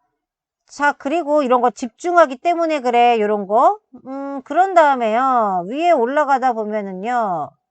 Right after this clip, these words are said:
다른 거 그렇게 크게 intentionally 정도, 일부러 그런다, irritate 정도 삼 번 문장에.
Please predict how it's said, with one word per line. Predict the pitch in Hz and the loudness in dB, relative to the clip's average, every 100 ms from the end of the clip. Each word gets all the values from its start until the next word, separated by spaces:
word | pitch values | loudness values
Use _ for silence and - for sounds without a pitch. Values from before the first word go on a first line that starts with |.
| _ _ _ _ _ _ _ _ _ | _ _ _ _ _ _ _ _ _
다른 | - 233 233 285 302 | -10 -4 -4 -4 -2
거 | 302 277 | -2 0
그렇게 | 233 208 _ - 311 320 330 320 _ | -2 -4 _ -8 -4 0 0 -2 _
크게 | - 403 381 302 | -10 -8 -4 -4
intentionally | 262 269 269 - 349 359 330 285 254 | -2 -6 -6 -8 -6 -4 -4 -4 -4
정도, | 220 208 233 | -4 -4 -6
일부러 | 302 339 311 302 269 | -4 -4 -4 -2 -2
그런다, | 233 220 240 | -2 -2 -4
irritate | 262 269 302 - 262 233 226 | -6 -6 -8 -6 -8 -6 -6
정도 | 208 202 233 | -6 -6 -6
삼 | 294 320 | -4 -4
번 | 311 | -4
문장에. | 254 190 180 175 180 180 | -4 -6 -2 -2 -2 -12